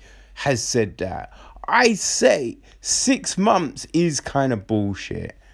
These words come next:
Right? I, I think a lot of times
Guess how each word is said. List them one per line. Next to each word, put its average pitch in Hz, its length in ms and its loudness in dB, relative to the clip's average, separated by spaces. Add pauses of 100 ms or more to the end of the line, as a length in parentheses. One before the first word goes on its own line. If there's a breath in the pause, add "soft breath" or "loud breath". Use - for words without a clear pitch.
(680 soft breath)
Right? 202 320 0
I, 196 260 4
I 185 40 0
think 202 240 0
a 202 40 4
lot 196 260 2
of - 100 -16
times 165 580 0